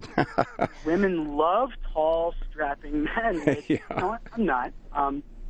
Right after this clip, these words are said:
Speaker 2: I'm a, a nice, you know, maybe, maybe seven on a good day. Um,
Speaker 1: <laughs>
Speaker 2: and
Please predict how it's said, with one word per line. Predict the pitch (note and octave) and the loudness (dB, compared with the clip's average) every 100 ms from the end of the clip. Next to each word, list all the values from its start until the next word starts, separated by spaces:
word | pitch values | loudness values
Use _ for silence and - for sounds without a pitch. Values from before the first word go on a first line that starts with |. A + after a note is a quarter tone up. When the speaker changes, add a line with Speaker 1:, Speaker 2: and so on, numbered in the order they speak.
| - - | -8 -2
Speaker 2:
I'm | D3 D3 | 2 4
a, | C3+ B2 - - C3+ | 2 0 -8 -12 -2
a | |
nice, | C3+ D3+ D3 D3 - - | 2 4 2 -2 -6 -10
you | - | -2
know, | B2+ C3+ | 0 2
maybe, | C3+ C#3 B2 C3 - - - | 0 0 0 -4 -10 -10 -2
maybe | C#3+ C3 - - - | 0 0 -4 -10 2
seven | D3 C#3 D3+ E3+ - - | 2 4 0 -2 -8 -6
on | - | -2
a | |
good | C3+ D#3 | 0 2
day. | E3+ E3+ A3 D4+ - - - - | 2 2 2 -2 -4 -8 -10 0
Um, | G#3 D3 C#3 C4+ C#4 - - | 2 4 2 0 -6 0 0
Speaker 1:
<laughs> | D#4 F4 | 2 2
Speaker 2:
and | F#4 F4+ F4+ | 2 0 -2